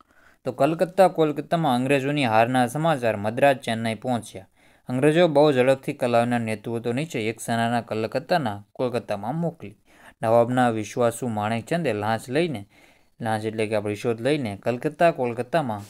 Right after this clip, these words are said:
અંગ્રેજોને સોંપી દીધું. અંગ્રેજોએ હવે કૂટનીતિનો આશરો લીધો અને જેમાં લાંચ મુખ્ય હતી. જેણે નવાબના મુખ્ય સેનાપતિ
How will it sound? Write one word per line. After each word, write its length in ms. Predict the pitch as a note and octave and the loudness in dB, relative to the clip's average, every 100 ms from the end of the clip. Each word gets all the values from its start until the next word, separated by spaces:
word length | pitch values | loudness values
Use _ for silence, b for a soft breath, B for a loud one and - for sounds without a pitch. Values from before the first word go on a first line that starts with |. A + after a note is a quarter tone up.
| _ | _
અંગ્રેજોને 480 | A#2+ B2+ C#3+ C#3 C#3+ | -10 -4 -2 -4 -8
સોંપી 320 | C#3+ A2+ A#2 G#2 | -8 -8 -8 -12
દીધું. 260 | F#2+ F#2+ - _ b b | -12 -16 -20 _ b b
અંગ્રેજોએ 420 | A#2+ B2+ C3 C3+ A#2 | -8 -4 -4 -2 -2
હવે 140 | A#2 | -2
કૂટનીતિનો 600 | A#2+ A#2+ A2+ A2+ A2+ A#2 A2 | -6 -12 -10 -10 -8 -8 -6
આશરો 280 | G#2 - A#2+ | -8 -8 -8
લીધો 260 | C#3 C3+ | -6 -6
અને 120 | G#2 | -8
જેમાં 300 | G2+ G#2+ G#2 | -8 -8 -8
લાંચ 220 | G2+ G#2 G2+ | -6 -8 -10
મુખ્ય 360 | G2+ F#2+ - F#3 C3 | -16 -14 -12 -10 -12
હતી. 220 | G#2+ G#2+ | -14 -12
જેણે 240 | G#2 G#2 | -12 -10
નવાબના 440 | G2+ G#2+ A2+ A#2+ A2 | -8 -6 -6 -6 -10
મુખ્ય 340 | G#2 G2+ B2 | -12 -8 -8
સેનાપતિ 560 | A2+ E3 F#3+ C3 A2+ | -6 -6 -6 -8 -12